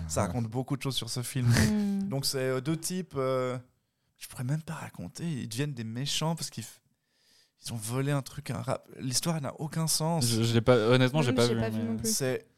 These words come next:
Speaker 1: un ins-, j'ai l'impression de voir un accident de train au ralenti pendant deux heures.
Speaker 3: Ah ouais.
Speaker 1: <laughs> Non, mais c'est, c'est, tu regardes ce truc, tu fais, mais qu'est-ce que, j'étais gêné pour tout le monde.
Speaker 3: Ouais, ouais.
Speaker 1: Il y a Fari, il y a tout, tu fais, tu regardes ce truc, tu fais, mais qu'est-ce qui vous a pris, c'est mal filmé.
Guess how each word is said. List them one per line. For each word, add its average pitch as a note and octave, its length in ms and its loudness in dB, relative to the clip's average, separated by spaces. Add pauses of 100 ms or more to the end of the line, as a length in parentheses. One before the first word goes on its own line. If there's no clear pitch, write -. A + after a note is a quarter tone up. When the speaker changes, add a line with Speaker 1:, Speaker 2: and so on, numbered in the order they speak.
(320)
Speaker 1:
un C3 320 -2
ins-, D3+ 240 -2
j'ai C#3+ 140 -2
l'impression B2+ 240 -4
de D3+ 60 -6
voir C#3 160 -6
un A#2 80 0
accident C#3+ 300 -2
de - 40 -6
train - 160 -6
au C#3 80 2
ralenti B2+ 400 -4
pendant A#2 180 -2
deux A#2 300 -8
heures. A2+ 140 -6 (100)
Speaker 3:
Ah C3+ 100 12
ouais. D3+ 120 12
Speaker 1:
<laughs> D3+ 60 8 (480)
Non, D3 120 2
mais D3 200 2
c'est, C3 160 0 (600)
c'est, - 400 0
tu D3 100 -4
regardes D#3 220 2
ce F3+ 40 -2
truc, F#3 160 -2
tu - 80 -8
fais, C3 120 -4
mais A#2 100 -4
qu'est-ce C#3 460 -6
que, - 80 -12
j'étais A#2+ 240 -8
gêné C3+ 400 -4
pour - 180 -10
tout - 100 -12
le C3+ 60 -8
monde. C3 280 -8
Speaker 3:
Ouais, C3 60 2
ouais. C3+ 380 8
Speaker 1:
Il B2 40 0
y - 20 0
a A#2+ 40 -2
Fari, C#3+ 360 -6
il C#3+ 140 -8
y C#3 60 -6
a A#2+ 60 -6
tout, D3+ 160 -12
tu - 100 -12
fais, B2+ 220 -10 (220)
tu - 60 -18
regardes C#3 120 -2
ce - 80 0
truc, - 60 -10
tu - 80 -14
fais, A#2+ 100 -2
mais A2 100 -8 (100)
qu'est-ce C#3+ 260 -4
qui - 240 -10
vous A#2+ 180 -8
a A#2 80 -2
pris, - 240 -10
c'est C3+ 160 -4
mal B2+ 240 0
filmé. D3 400 -6